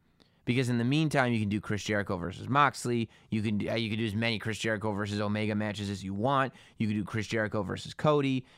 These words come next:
You could have Chris Jericho versus Darby Allin. You could have Chris Jericho versus Janela. You could have, there's plenty of matches to have within the next year.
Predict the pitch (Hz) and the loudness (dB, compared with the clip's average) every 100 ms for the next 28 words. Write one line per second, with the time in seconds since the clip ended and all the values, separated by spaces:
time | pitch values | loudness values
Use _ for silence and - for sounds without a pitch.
0 | - - 107 113 110 107 92 - 110 - | -8 -2 0 2 2 2 0 -8 -8 -4
1 | 113 117 113 107 104 104 101 95 101 104 | -2 0 0 0 -2 -2 -2 0 0 0
2 | 120 135 135 127 120 - - 151 170 175 | 2 4 4 2 -2 -8 0 2 2 0
3 | 156 165 160 156 156 143 131 131 127 185 | 2 2 4 2 2 0 0 2 4 4
4 | 120 101 113 143 143 147 147 - - 175 | 4 0 2 2 4 4 2 0 2 4
5 | 165 139 127 - 101 101 101 92 104 101 | 4 4 0 -2 -2 0 0 0 0 0
6 | 92 92 - - - | 0 -4 -6 -4 -6